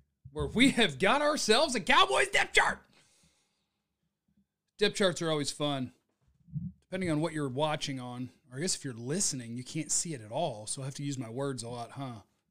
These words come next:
But we have got ourselves a Cowboys depth chart. And I gotta tell you, there's a lot of lies on the depth chart.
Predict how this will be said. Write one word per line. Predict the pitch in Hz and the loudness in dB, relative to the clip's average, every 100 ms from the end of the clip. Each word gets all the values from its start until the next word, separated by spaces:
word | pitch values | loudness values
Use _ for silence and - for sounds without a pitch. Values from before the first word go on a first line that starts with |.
| _ | _
But | 123 | -12
we | 175 247 | -4 -2
have | 175 120 | -2 -4
got | 180 247 185 | -6 -6 -6
ourselves | 220 - 185 214 247 190 | -6 -6 -4 -4 -6 -8
a | |
Cowboys | - 170 226 180 220 247 | -10 -10 -8 -6 -6 -6
depth | - 131 - | -8 -12 -14
chart. | - 104 - - _ _ _ _ _ _ _ _ | -16 -18 -20 -20 _ _ _ _ _ _ _ _
And | 160 | -2
I | 294 | 0
gotta | 302 294 | 2 0
tell | 240 254 | 0 0
you, | 196 104 - _ _ _ _ _ _ | 0 -4 -14 _ _ _ _ _ _
there's | 240 262 | 0 2
a | 165 | 6
lot | 226 | 6
of | 269 | 6
lies | 226 202 165 135 131 | 6 6 6 2 -2
on | 139 | -4
the | 135 | -4
depth | 135 131 - | -6 -6 -10
chart. | 127 110 | -12 -12